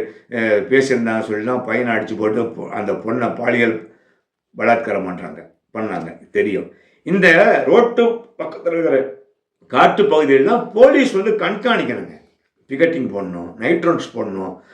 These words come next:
பகல் நேரத்திலே கூட சுத்தி பார்க்கணும். நைட்ல, வீட்டுல போனா தானே போலீஸ் வரும், இங்க போலீஸ் வருது அப்படிங்கிறத குற்றவாளி பயப்படுவான். இது எல்லாம் வந்து போலீஸுக்கு தெரியும். நாம சொல்ல வேண்டிய அவசியம் இல்லை. தெரியாத விஷயத்த ஒண்ணும் நாம சொல்ல போறது இல்லை,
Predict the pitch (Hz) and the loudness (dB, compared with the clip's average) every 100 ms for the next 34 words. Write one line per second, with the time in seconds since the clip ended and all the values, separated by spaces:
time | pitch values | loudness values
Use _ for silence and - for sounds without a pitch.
0 | - _ _ _ _ _ 120 190 285 294 | -20 _ _ _ _ _ 2 4 4 4
1 | 294 277 269 277 254 226 202 202 202 170 | 4 2 4 8 8 8 4 0 0 0
2 | 139 120 - - _ 113 196 202 185 202 | 0 -2 -6 -14 _ -2 0 2 4 4
3 | 202 202 175 190 185 214 254 247 - _ | 4 0 2 2 4 4 2 0 -6 _
4 | 196 240 233 196 190 190 175 - - - | 2 4 4 4 4 6 4 0 -10 -2
5 | 165 170 190 202 170 170 165 151 160 123 | 0 2 4 4 4 2 2 2 2 0
6 | - - 151 170 208 190 196 - 175 226 | -4 -4 -2 0 2 2 2 0 0 4
7 | 202 165 147 185 165 139 127 117 - - | 4 4 4 4 4 0 0 0 -4 -16
8 | _ - - 151 165 170 240 233 202 190 | _ -14 -2 4 6 6 6 6 4 4
9 | 180 185 139 143 190 196 185 165 165 165 | 4 4 2 2 2 2 0 -4 0 2
10 | 165 151 147 147 - _ _ _ 107 127 | 2 2 0 -2 -10 _ _ _ -8 -4
11 | 127 123 151 175 170 156 151 156 165 143 | -2 2 6 6 4 4 4 2 -2 0
12 | 120 117 123 156 165 165 165 170 156 156 | -2 -2 2 4 6 4 2 -2 -2 -4
13 | 156 139 147 151 143 135 139 156 | -4 -4 -2 0 0 0 2 4